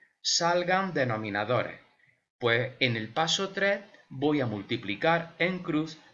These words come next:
para poco a poco ir despejando la incógnita que queda en esa expresión. Paso número cuatro.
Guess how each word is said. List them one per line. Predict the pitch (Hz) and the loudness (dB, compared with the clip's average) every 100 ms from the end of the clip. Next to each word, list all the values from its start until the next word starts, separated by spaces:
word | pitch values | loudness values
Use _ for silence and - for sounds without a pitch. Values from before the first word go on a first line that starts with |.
| _ | _
para | - 151 156 160 - | 2 4 4 0 2
poco | 170 165 | 2 4
a | 185 170 | 0 0
poco | 170 165 170 170 - - | -2 0 0 0 -4 -6
ir | 151 160 160 | 0 0 0
despejando | 131 131 127 143 135 - 156 156 151 165 165 | -4 -4 -4 -6 -4 -2 0 0 2 2 2
la | 131 123 120 | 0 2 2
incógnita | 120 117 - 143 139 143 139 151 156 156 - _ - | 0 -4 -4 -4 -2 -2 -2 0 0 -2 -14 _ -6
que | 120 120 | -4 -2
queda | 139 139 156 156 - _ - | -2 0 -2 -4 -14 _ -6
en | 117 110 | -4 -2
esa | 120 120 120 107 107 - | 0 0 0 0 -4 -6
expresión. | - - - 110 - 95 87 - - _ _ _ _ _ | -6 -6 -8 -6 -4 -4 -6 -10 -20 _ _ _ _ _
Paso | 156 156 - 175 | 2 4 2 2
número | 156 156 151 156 160 | 0 -2 0 0 0
cuatro. | 143 92 - 82 | -2 -2 -6 -16